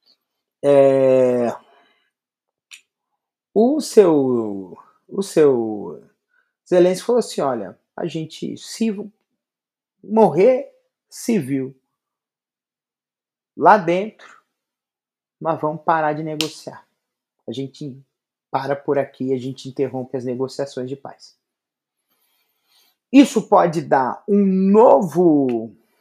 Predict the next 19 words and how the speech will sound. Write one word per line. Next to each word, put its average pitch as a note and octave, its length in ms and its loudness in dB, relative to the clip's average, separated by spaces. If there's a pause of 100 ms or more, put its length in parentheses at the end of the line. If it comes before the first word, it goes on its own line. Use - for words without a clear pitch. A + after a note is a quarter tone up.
(600)
novo D#3 400 -2
patamar C#3 1040 -2 (760)
a A2+ 200 -4
esse, A2 400 -8
a B2 100 -10
esse B2 220 -10
conflito? F#3 640 -4
Pode. C#3+ 640 -2 (760)
E D3 100 -2
ainda C#3+ 240 0
pode D3 420 0
haver, D3+ 560 -6
eu F#3 340 0
acho - 400 -8
que C#3+ 480 -10
se - 280 -12
passar - 560 -4
desse G#3 360 -6
ponto, D3+ 600 -6